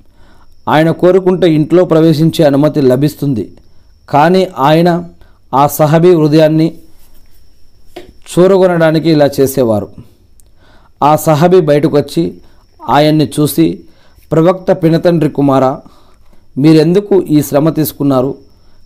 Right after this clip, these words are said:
కబురు చేస్తే నేనే మీ దగ్గరకు వచ్చేవాణ్ణి కదా" అని అనేవారు. దానికి అబ్దుల్లా బిన్ అబ్బాస్ రజల్లా గారు, "మీ సన్నిధికి రావడానికి నేనే ఎక్కువ అర్హుణ్ణి. విద్య, విద్య నేర్చుకోవటం,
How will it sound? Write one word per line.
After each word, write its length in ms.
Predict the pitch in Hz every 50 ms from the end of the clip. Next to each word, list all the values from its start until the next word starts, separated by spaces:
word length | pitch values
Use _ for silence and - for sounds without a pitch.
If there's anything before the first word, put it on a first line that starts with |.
| -
కబురు 240 | - 151 151 156 180
చేస్తే 380 | 196 170 185 185 180 - 175 165
నేనే 320 | 156 143 143 151 156 170
మీ 160 | 170 170 160
దగ్గరకు 400 | 147 135 135 127 147 156 131 143
వచ్చేవాణ్ణి 500 | 143 131 127 - - 147 139 147 147 143
కదా" 260 | 135 135 131 131 139 135
అని 160 | 135 131 135
అనేవారు. 500 | 127 123 127 123 117 110 104 92 85 - - - - - - - - - - - - - - - - - - - - - - - 120
దానికి 300 | 131 151 160 170 143 156
అబ్దుల్లా 360 | 139 135 135 175 180 185 180
బిన్ 200 | 170 165 160 160
అబ్బాస్ 300 | 143 135 143 151 147 135
రజల్లా 300 | 139 131 135 135 131 123
గారు, 320 | 120 120 120 127 156 160 - - - - - - - - _ _ -
"మీ 280 | 113 135 147 175 196 190
సన్నిధికి 500 | 190 - 165 165 185 190 185 196 - 180
రావడానికి 600 | 160 151 151 147 147 147 143 143 143 139 165 156
నేనే 540 | 135 127 135 143 156 160 170 180 175 175 - - -
ఎక్కువ 300 | 135 131 - - 165 165
అర్హుణ్ణి. 600 | 156 147 139 143 135 127 143 147 135 135 139 135 - - - - - - - - - - - - - - - - - - - - - -
విద్య, 480 | 113 110 123 156 156 143 139 175 208 - - - - - _ _ _ _ _ _ _ -
విద్య 300 | 123 131 139 135 143 185
నేర్చుకోవటం, 720 | 175 165 160 156 - - 147 123 143 139 127 135 135 156 -